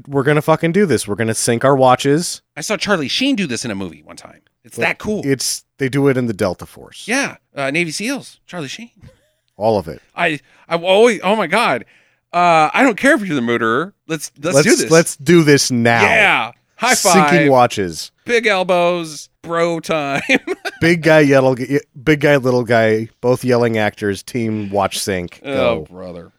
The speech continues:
Speaker 2: So he <laughs>
Speaker 1: They don't need their watches to be fucking synced either.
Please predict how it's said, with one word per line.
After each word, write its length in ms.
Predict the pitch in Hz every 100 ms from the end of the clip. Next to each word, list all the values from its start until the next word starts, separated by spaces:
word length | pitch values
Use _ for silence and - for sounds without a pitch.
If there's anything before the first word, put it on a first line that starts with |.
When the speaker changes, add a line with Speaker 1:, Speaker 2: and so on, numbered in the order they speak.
| _ -
Speaker 2:
So 280 | - 160 170
he 340 | - - 254 -
<laughs> 40 |
Speaker 1:
They 100 | 233
don't 320 | 254 302 262
need 240 | 214 254 160
their 100 | 139
watches 460 | 156 170 107 90
to 100 | -
be 120 | 107 98
fucking 320 | 147 131 104
synced 400 | - 139 92 -
either. 340 | 98 80 73